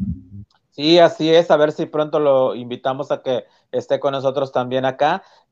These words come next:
este, porque están planeando a, a realizar muchas cosas. Digo, han, están empezando, llevan un mes en, en, en el trabajo y, bueno, pues vamos a,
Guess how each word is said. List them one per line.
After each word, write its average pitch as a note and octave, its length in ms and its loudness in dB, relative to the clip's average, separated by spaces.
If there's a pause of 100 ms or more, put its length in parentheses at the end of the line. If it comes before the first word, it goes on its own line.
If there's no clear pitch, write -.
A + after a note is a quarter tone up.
este, B2+ 360 0
porque C#3 400 0
están E3 340 2
planeando E3 560 4
a, D3 280 6
a - 20 2
realizar B2+ 520 2
muchas D#3 280 -4
cosas. F#3+ 280 2
Digo, E3 220 4
han, D3+ 200 2
están D#3+ 280 0
empezando, F#3 480 -2
llevan D3 340 -2
un D3+ 140 -8
mes D3+ 300 -6 (340)
en, A#2+ 300 -4
en, B2 360 -8
en A#2 160 -10
el A#2+ 160 -8
trabajo E3 560 6
y, C#3+ 140 -2
bueno, B2+ 240 -2
pues A#2 160 -8
vamos B2 400 -2
a, A#2 200 2